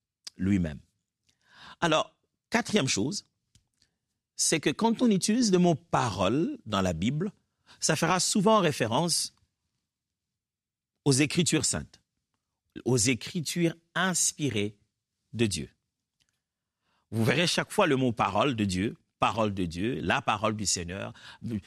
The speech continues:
je, je m'attacherai à ta parole, à ta loi. Le psalmiste passe le psaume cent dix-neuf à beaucoup parler de la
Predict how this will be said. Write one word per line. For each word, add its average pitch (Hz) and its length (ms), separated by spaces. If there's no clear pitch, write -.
je, 123 260
je 113 160
m'attacherai 120 520
à 165 120
ta 143 140
parole, 113 540
à 143 120
ta 147 140
loi. 117 300
Le 117 100
psalmiste 117 520
passe 113 340
le 110 100
psaume 123 300
cent 156 260
dix-neuf 123 520
à 95 180
beaucoup 196 800
parler 120 380
de 110 120
la 110 100